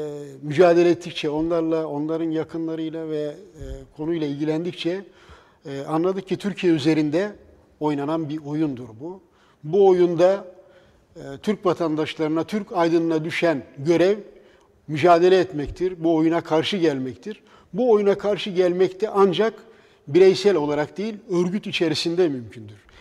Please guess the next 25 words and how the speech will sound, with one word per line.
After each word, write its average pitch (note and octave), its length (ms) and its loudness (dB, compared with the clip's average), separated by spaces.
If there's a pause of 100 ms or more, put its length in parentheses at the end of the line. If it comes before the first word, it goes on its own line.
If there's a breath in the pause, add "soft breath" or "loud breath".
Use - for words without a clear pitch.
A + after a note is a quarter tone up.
(140 soft breath)
Bireysel F3 380 2
olarak D#3 400 0
da C#3+ 80 -8
evet, C#3+ 320 -6
herkesin D3 420 -4
yapabileceği C3+ 580 -8
bir C3+ 40 -8
şey C#3 220 -6
vardır D3 260 -2
ama D#3+ 300 -6 (420 soft breath)
örgütsel D3+ 540 -4
çalışma D3 500 -10
ş-, - 160 -16 (360)
zorunludur. C#3+ 680 -2 (500 loud breath)
Onu A#3 200 0
gördüm. F3 420 2 (480 soft breath)
Ha, F#3+ 160 -8
neden G#3+ 640 4
Vatan D#3 340 -2
Partisi, C#3 400 -8
o F3 120 0
zamanki D#3 420 -2
adıyla D3 280 -2
İşçi D3+ 240 -8
Partisi? E3 520 -8